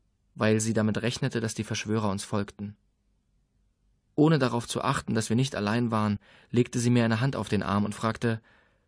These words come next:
was ist, wenn er das Taxiunternehmen anruft und herausfindet, wohin wir gefahren sind? Er weiß nicht, zu welchem Unternehmen unser Taxi gehört hat. Und selbst wenn er es wüsste oder erraten würde,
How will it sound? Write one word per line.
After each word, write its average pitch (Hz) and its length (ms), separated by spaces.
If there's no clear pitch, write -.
was 117 200
ist, - 220
wenn 110 80
er 110 60
das 107 180
Taxiunternehmen 104 580
anruft 98 400
und 101 140
herausfindet, 113 560
wohin 113 180
wir 113 80
gefahren 139 320
sind? 92 300
Er 98 160
weiß - 240
nicht, 110 140
zu 107 100
welchem 104 240
Unternehmen 104 380
unser 110 160
Taxi 113 260
gehört 107 300
hat. - 200
Und 110 80
selbst 120 320
wenn 131 160
er 139 80
es - 120
wüsste 139 280
oder 113 140
erraten 110 380
würde, 107 240